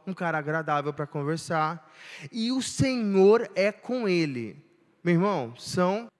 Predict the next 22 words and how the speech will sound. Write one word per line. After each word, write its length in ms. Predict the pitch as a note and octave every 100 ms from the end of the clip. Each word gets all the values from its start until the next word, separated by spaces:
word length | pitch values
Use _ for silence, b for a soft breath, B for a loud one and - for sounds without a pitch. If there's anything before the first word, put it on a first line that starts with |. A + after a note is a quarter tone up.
| -
cinco, 440 | - F3+ D3 D3
ó. 180 | C3+ -
Ele 160 | C3 C#3+
era 120 | D3+
um 40 |
bom 160 | D#3+ E3
músico, 400 | D#3 F3+ G3 G#3
um 60 | F3+
guerreiro 240 | E3+ E3
valente, 460 | D#3 D3 D#3+ F#3+ -
sabia 260 | E3+ F3
falar 240 | E3+ E3+ D3+
bem, 220 | D#3 F3+
de 100 | E3
boa 160 | F3
aparência, 580 | F3 F3 D3+ D#3 F3+ G#3+ -
e 40 |
o 60 | F3
Senhor 220 | F#3 F3+
é 80 | F#3
com 200 | G#3 F#3
ele. 320 | C#3+ A#2